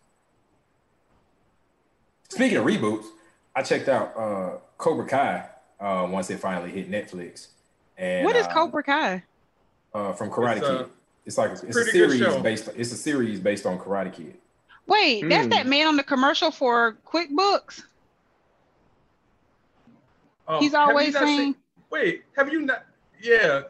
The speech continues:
Speaker 3: okay, yeah. But I'm saying a better reference would have been Ralph Macchio. You went for the ex-, obscure reference instead of
Speaker 1: <laughs>
Speaker 3: say, "Hey,
Speaker 1: But
Speaker 3: Ralph Macchio."
Speaker 2: Because
Speaker 3: I
Speaker 2: it's
Speaker 3: mean,
Speaker 2: the
Speaker 3: I,
Speaker 2: man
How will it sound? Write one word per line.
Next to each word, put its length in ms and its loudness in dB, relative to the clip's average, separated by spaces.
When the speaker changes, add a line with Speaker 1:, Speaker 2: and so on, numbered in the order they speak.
Speaker 3:
okay, 380 -2
yeah. 260 -6
But 100 4
I'm 80 2
saying 360 0
a 80 0
better 300 4
reference 320 4
would 140 -4
have 100 -4
been 220 2
Ralph 280 4
Macchio. 600 0
You 160 -2
went 260 2
for 120 2
the 180 2
ex-, 200 -2
obscure 480 -2
reference 560 -2
instead 280 0
of 140 6
Speaker 1:
<laughs> 200 2
Speaker 3:
say, 120 4
"Hey, 480 4
Speaker 1:
But 120 2
Speaker 3:
Ralph 220 6
Macchio." 380 -2
Speaker 2:
Because 220 6
Speaker 3:
I 180 6
Speaker 2:
it's 100 0
Speaker 3:
mean, 100 6
Speaker 2:
the 140 4
Speaker 3:
I, 120 4
Speaker 2:
man 240 4